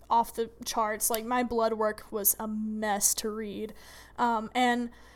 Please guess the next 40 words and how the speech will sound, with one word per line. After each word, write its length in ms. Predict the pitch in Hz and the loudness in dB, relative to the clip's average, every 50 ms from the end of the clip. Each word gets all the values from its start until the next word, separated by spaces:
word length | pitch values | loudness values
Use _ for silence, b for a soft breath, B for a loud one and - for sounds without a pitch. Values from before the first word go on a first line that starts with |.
| B B | B B
over 240 | 277 294 302 320 302 | 8 8 8 6 2
time, 440 | - - 339 381 370 311 294 302 294 | 0 -2 -2 0 0 0 0 0 0
you 80 | 277 | 2
know, 160 | 269 262 262 - | 2 4 4 4
I 140 | 254 262 | 4 2
built 280 | 254 220 269 277 262 269 | 4 6 8 8 8 8
back 200 | 269 269 - - | 4 2 4 4
all 140 | 254 247 247 | 4 4 4
of 120 | 240 233 | 4 2
that 280 | 247 233 226 - - - | 2 2 2 2 2 2
stuff, 680 | - - - - 320 339 339 320 320 - - - - - - | 4 4 6 8 10 10 10 8 6 0 -8 -12 -12 -6 -2
and, 420 | 247 240 240 240 240 240 240 240 | 0 2 2 2 2 2 2 2
um, 400 | 240 240 226 226 226 226 226 220 - - - - - - - - - - - - | 4 4 4 2 0 -4 -6 -10 -12 -16 -20 -20 -20 -20 -20 -20 -20 -20 0 4
I 160 | 262 262 262 262 | 6 8 8 8
never 360 | 262 254 262 262 254 277 262 | 6 4 4 6 6 6 6
had 160 | 262 254 240 | 6 4 4
got 180 | 262 254 269 240 | 4 4 4 2
my 120 | 233 226 | 0 0
period 440 | - - 339 381 403 381 381 302 226 | 2 2 2 4 4 4 2 2 0
back, 320 | 220 196 190 233 311 - - | 0 0 0 0 -2 -2 -2
and 200 | 247 247 240 247 247 | -2 0 0 2 2
that 140 | 254 - - | 2 2 2
was 140 | 302 247 | 2 0
the 240 | - - 262 254 254 | 0 0 -2 0 0
last 540 | 247 240 240 220 220 247 262 - - - - | 0 2 2 2 4 2 4 4 4 4 4
thing 420 | 269 285 302 269 247 247 269 311 311 B B B B B B B - | 2 0 0 -2 -4 -6 -6 -8 -10 B B B B B B B 0
that 380 | - 247 233 226 233 - - - - | 4 6 6 6 6 4 2 0 2
I 160 | 233 233 233 | 2 4 4
was 160 | 240 240 - | 2 2 0
trying 260 | - - 233 233 240 | 0 0 0 2 2
to 80 | 240 240 | 2 4
work 220 | 254 311 277 - - | 4 2 2 0 -2
for. 340 | - 220 139 - 220 - - | -2 -2 -2 -2 -4 -6 -4
And 340 | 247 247 247 247 240 247 247 | -2 0 0 2 0 0 0
when 120 | 247 247 | 0 0
I 80 | 233 233 | 0 -2
finally 400 | - - 269 254 247 247 240 233 | -2 -2 -4 -2 -2 -2 -2 -2
got 180 | 220 214 214 202 | -2 -2 -2 -2
it 160 | - - - | -4 -2 0
back, 480 | 311 381 392 359 370 - - - - | 2 2 4 2 0 -2 -4 -12 -14